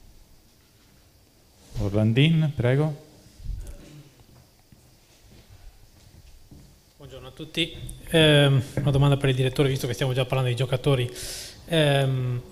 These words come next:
Speaker 2: quanto incide questa situazione dei contratti sulla costruzione della squadra? Perché lei prima ha detto, "Prima dobbiamo cedere un po' di gente, poi possiamo cominciare a prendere".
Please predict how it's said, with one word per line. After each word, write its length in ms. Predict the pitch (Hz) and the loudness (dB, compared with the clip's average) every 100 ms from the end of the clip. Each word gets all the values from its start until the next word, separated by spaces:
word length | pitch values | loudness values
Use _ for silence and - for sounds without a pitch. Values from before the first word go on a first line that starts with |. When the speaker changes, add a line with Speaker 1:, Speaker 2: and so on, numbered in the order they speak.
| - - | -20 -12
Speaker 2:
quanto 760 | - 180 170 143 156 135 135 - | -2 0 2 0 2 2 0 -4
incide 460 | 160 - 170 147 | -4 -2 0 0
questa 220 | 143 135 135 | -2 -4 -4
situazione 380 | - 143 160 | -4 -2 0
dei 120 | 147 139 | 0 -2
contratti 880 | 147 131 139 131 - 143 131 127 - | 0 0 0 -2 -2 -4 -4 -6 -10
sulla 260 | - 151 | -4 -2
costruzione 420 | 139 123 151 156 143 | 0 -2 -4 -2 0
della 140 | 131 | 0
squadra? 320 | - 147 135 | -2 -2 -2
Perché 240 | 120 123 135 | -4 -4 -2
lei 180 | 147 | -2
prima 240 | 147 156 147 | -2 -2 0
ha 40 | |
detto, 300 | 147 143 131 | 0 0 -4
"Prima 320 | - 160 196 | -4 0 2
dobbiamo 300 | 175 156 156 | 2 0 -2
cedere 300 | 143 165 156 | -4 -4 -4
un 100 | 143 143 | -6 -8
po' 100 | 160 | -8
di 80 | 165 | -8
gente, 280 | 170 147 147 | -8 -8 -8
poi 160 | 151 | -10
possiamo 320 | 131 127 143 135 | -10 -8 -8 -6
cominciare 400 | 139 135 151 143 | -6 -4 -4 -4
a 40 | |
prendere". 380 | 151 143 135 | -2 -2 -2